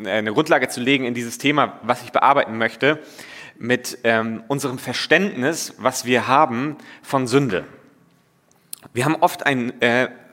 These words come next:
Verständnis von Sünde, ein sehr klassisches Verständnis von Sünde. Egal, ob man gläubig ist oder nicht, haben wir ein sehr klassisches Verständnis von Sünde. Sünde ist etwas Böses zu tun.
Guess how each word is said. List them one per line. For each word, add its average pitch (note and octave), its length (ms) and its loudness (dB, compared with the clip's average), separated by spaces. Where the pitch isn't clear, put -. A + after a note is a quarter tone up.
Verständnis - 680 0
von C3 240 -4
Sünde, C3+ 320 2
ein A#2 100 2
sehr C#3+ 80 2
klassisches - 580 -2
Verständnis - 440 -2
von A2+ 160 -4
Sünde. C3+ 180 0
Egal, C#3+ 240 4
ob - 60 -2
man B2+ 120 0
gläubig C3+ 300 4
ist B2 140 -10
oder A2+ 140 4
nicht, D3+ 300 0
haben C3 120 2
wir C3 80 4
ein C3 80 0
sehr D#3 200 6
klassisches D#3+ 680 -2
Verständnis D#3 400 0
von B2+ 180 -2
Sünde. B2+ 340 2
Sünde E3+ 260 4
ist - 240 0
etwas C#3+ 380 -2
Böses C#3+ 320 2
zu - 100 -8
tun. A2+ 300 -6